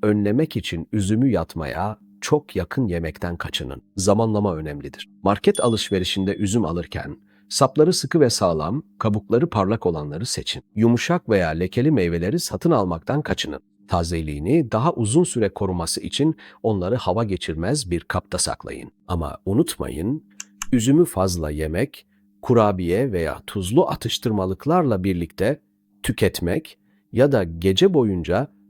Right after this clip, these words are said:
sürekli atıştırmak faydalarını ortadan kaldırabilir. Amaç dengeyi sağlamak, aşırıya kaçmak değil. Bu basit alışkanlığı günlük rutininize dahil ederek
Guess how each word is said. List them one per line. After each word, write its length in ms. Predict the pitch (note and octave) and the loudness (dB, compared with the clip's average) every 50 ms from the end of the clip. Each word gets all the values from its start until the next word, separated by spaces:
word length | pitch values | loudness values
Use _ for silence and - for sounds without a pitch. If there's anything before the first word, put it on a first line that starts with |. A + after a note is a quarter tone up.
| _ | _
sürekli 640 | - - - - - A#3 G#3+ D#3+ - - G2+ G2+ - | -8 -6 -4 0 4 4 4 4 2 0 -4 -4 -2
atıştırmak 720 | - - - - G#2+ - - - A#2 A2+ A#2 A2 G2+ - | -4 -8 -6 -6 -6 -6 -4 -4 -2 0 0 -2 -4 -4
faydalarını 840 | - - G2 F#2+ G2 F#2 G2 G2 G2 F#2 F2+ F2 F2 F#2+ B2+ E3 E3 _ _ - | -4 -2 0 0 0 0 0 0 0 0 -2 -2 0 0 0 0 0 _ _ 0
ortadan 500 | - G2+ G2 F2 - F2+ D#2+ G2 B2 D#3 | 2 2 2 2 -2 -4 -2 -2 -2 -2
kaldırabilir. 800 | D#3 - G2 F2+ F2 E2 D#2+ C#2+ C#2 C#2+ C2 - - - - - _ _ _ - | -2 0 -2 -2 -2 -2 -4 -6 -6 -8 -10 -12 -12 -14 -16 -18 _ _ _ -4
Amaç 440 | - F#2 F#2 A2 - - - - - _ _ _ _ - | -2 0 2 2 0 0 -4 -8 -10 _ _ _ _ -2
dengeyi 480 | D2+ E2+ E2+ E2 D#2 D2+ D#2 F2 B2 D#3 | 0 0 0 0 -2 -4 -2 -2 0 0
sağlamak, 680 | - - E2 C#2 B1+ - - F#2 C#3+ F#3 - - - _ _ - - - - - | 0 -2 -2 -4 -4 -4 -2 -2 -2 -2 -4 -8 -16 _ _ -20 -20 -14 -6 -4
aşırıya 520 | G2+ F#2 - - - E2+ F2 E2+ G2 C#3 - - | -4 -4 -2 -4 -4 -2 -2 -2 -4 -4 -6 -8
kaçmak 440 | - - - - - F2 G#2 C#3 - - - - - - - - | -10 -10 -10 -8 -6 -4 -4 -4 -6 -8 -14 -14 -18 -18 -16 -14
değil. 340 | - - - F#3+ G#3 D#3+ - _ - - - - | -12 -8 -4 -2 -2 -4 -4 _ -20 -20 -6 2
Bu 100 | B2 E3+ | 4 6
basit 280 | D3+ A#2+ - - C3 - | 6 6 4 2 -2 -2
alışkanlığı 480 | G2+ G2+ G#2+ - - - G2 G2 G2 G2 | -2 -2 -2 -2 -2 -2 -2 0 0 0
günlük 340 | F2+ F#2 F#2+ B2 - - | 0 0 0 0 -2 -2
rutininize 460 | G2 G2 - - F2+ F2 D#2+ E2 D#2+ D#2 | -4 -6 -4 -4 -6 -6 -4 -6 -6 -4
dahil 260 | D#2+ D2+ D2+ D#2 C#2 | -4 -6 -6 -6 -8
ederek 400 | C2+ - E2+ F#2 D3+ D#3+ - | -8 -6 0 0 0 0 -2